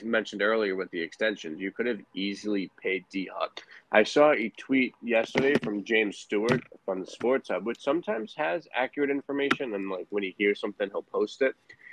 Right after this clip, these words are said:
And he said that he heard that the Patriots were five or six million dollars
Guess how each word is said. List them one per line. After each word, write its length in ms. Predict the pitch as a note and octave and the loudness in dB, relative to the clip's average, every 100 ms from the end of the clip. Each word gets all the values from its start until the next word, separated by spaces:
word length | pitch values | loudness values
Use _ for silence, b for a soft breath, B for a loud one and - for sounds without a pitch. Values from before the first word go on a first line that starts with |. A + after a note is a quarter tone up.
| B | B
And 100 | A2+ | 4
he 140 | B2 C#3 | 6 4
said 280 | - D#3 | 2 2
that 120 | C3+ G#2 | 2 4
he 220 | A#2+ A2 | 2 2
heard 300 | A#2 A#2+ A2+ | 4 4 4
that 120 | G#2+ | 2
the 80 | G2+ | 0
Patriots 680 | - A#2 - B2 A2+ F#2+ | 2 2 2 2 0 0
were 320 | G#2 G#2 F#2 - | 0 2 2 0
five 320 | - G2 G#2+ G#2 | 2 4 4 0
or 80 | |
six 300 | - - F2+ | -2 -4 -4
million 380 | G#2+ G2+ G2 F#2+ | -2 -2 -2 -4
dollars 420 | F#2+ F2 F2+ E2+ | -2 -2 -2 -4